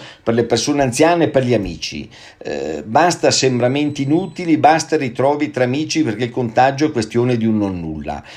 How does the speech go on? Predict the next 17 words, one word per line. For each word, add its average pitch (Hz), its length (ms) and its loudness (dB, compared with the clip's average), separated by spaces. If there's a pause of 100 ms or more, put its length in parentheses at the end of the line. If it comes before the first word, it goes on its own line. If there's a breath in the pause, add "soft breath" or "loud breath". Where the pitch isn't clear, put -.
(220 loud breath)
Eh, - 280 -6
chi 170 120 2
è 190 80 4
sintomatico 170 1080 2
e 160 280 4
a 127 80 0
sua 147 160 -4
insaputa 151 560 0
positivo 151 560 -2
non 135 160 2
ha 113 60 4
mica 135 280 2
il 127 60 4
lampeggiante 123 560 2
rosso 123 240 0
in 110 100 0
testa. 80 480 -6